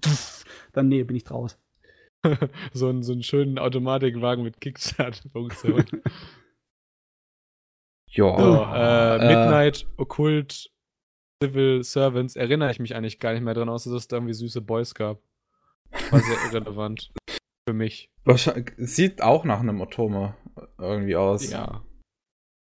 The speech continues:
Speaker 1: Okay,
Speaker 3: Gut.
Speaker 1: dann weiter.
Speaker 3: Mix.
Speaker 1: Mix, oh ja, der
Speaker 3: Wir werfen Mix in den Mix. Ha!
Speaker 2: Äh.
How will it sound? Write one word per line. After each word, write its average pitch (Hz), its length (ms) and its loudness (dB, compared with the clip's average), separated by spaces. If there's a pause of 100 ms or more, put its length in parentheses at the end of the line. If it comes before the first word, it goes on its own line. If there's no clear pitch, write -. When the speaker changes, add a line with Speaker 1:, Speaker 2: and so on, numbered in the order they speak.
(840)
Speaker 1:
Okay, 143 280 0
Speaker 3:
Gut. - 340 6
Speaker 1:
dann 127 320 -8 (460)
weiter. 131 320 -6 (960)
Speaker 3:
Mix. - 520 -6 (840)
Speaker 1:
Mix, 294 400 -6
oh 233 160 2
ja, 190 320 0
der 147 180 0
Speaker 3:
Wir - 60 0
werfen 160 300 6
Mix 196 260 -2
in 175 120 0
den 175 120 -2
Mix. 180 340 -2 (120)
Ha! 440 320 4 (400)
Speaker 2:
Äh. 240 600 -2